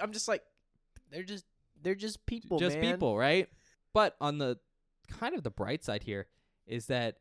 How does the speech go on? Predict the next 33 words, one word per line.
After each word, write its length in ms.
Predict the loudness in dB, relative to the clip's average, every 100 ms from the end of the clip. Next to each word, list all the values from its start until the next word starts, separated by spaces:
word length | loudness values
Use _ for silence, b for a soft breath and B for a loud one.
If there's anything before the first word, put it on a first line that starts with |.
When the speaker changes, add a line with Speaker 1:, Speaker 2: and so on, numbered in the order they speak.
| -10
Speaker 2:
in 120 | -8
the 80 | -6
nineteen 340 | -6 -6 -8
sixties, 480 | -6 -8 -6 -8 -8
this 140 | -10 -8
film 220 | -10 -10
kind 240 | -10 -10
of 140 | -10 -8
got 180 | -6 -6
a 80 | -8
resurgence 680 | -12 -10 -10 -10 -8 -10 -12
of, 140 | -14 -10
like, 240 | -10 -10
reappraisal 600 | -10 -10 -8 -10 -8 -8
and 100 | -8
everything. 460 | -6 -6 -4 -6 -8 _
Speaker 1:
Sick. 560 | -10 -4 -2 -4 -8 -20 _ _
Speaker 2:
And 220 | -4 -4
so 180 | -2 -2
it 100 | -2
has 180 | -4 -4
since 240 | -4 -2
been 180 | 0 0
viewed, 320 | 0 -2 -2 -10 -14
like, 260 | -14 -14 _ _ _
pretty 200 | -4 -2
positively 680 | -2 -2 -2 -2 -6 -6 -8
by 160 | -8 -10
critics, 560 | -10 -10 -12 -18 -20 _ _ _
both 260 | 0 2 2
for 120 | 0
its 180 | 0 -2
content, 680 | -8 -4 -4 -4 -8 -10